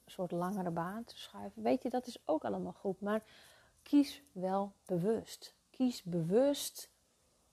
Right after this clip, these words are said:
Ja, kies bewust. Dat is het eigenlijk. Kies bewust. En weet je, het is logisch dat de mensen om jou heen, dat die voor de meest logische keuze gaan, de meest verstandige, de meest veilige.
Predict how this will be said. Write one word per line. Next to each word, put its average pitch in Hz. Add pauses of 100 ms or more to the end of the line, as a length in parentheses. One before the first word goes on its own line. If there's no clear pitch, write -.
(1120)
Ja, 214
kies -
bewust. 233
Dat 233
is 277
het 285
eigenlijk. 175
Kies -
bewust. 196 (1160)
En 214 (640)
weet 240
je, 262
het 254
is 240
logisch 240
dat 220
de 214
mensen 220
om 190
jou 180
heen, 208
dat 214
die 208
voor -
de 185
meest 185
logische 208
keuze 208
gaan, 196
de 185
meest 156
verstandige, 233
de 180
meest 170
veilige. 233